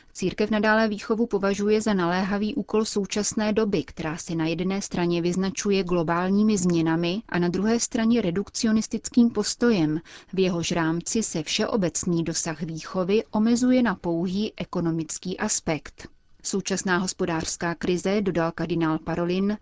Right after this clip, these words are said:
zapříčinila ztrátu smyslu a v jejím důsledku sociální apatii ve vztahu k obecnému dobru.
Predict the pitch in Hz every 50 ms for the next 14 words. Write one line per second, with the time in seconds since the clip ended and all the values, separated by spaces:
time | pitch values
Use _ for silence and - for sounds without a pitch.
0 | - - - - - - 180 - 170 170 - - - 220 208 - - 233 220 233
1 | 233 247 254 - - - - 196 180 180 185 - 233 226 - - - 226 233 -
2 | - - 190 165 139 139 - - - - 185 185 175 180 180 170 165 170 160 151
3 | 180 180 - - - 208 208 - - - - 208 208 - - 202 180 - - -
4 | 180 160 156 156 156 165 165 156 - 165 - - 170 165 - - 190 185 196 214
5 | 240 - 240 233 - - - - 202 196 226 220 - - - 185 165 170 165 -
6 | - - 180 165 165 175 185 196 185 208 208 185 175 170 160 160 170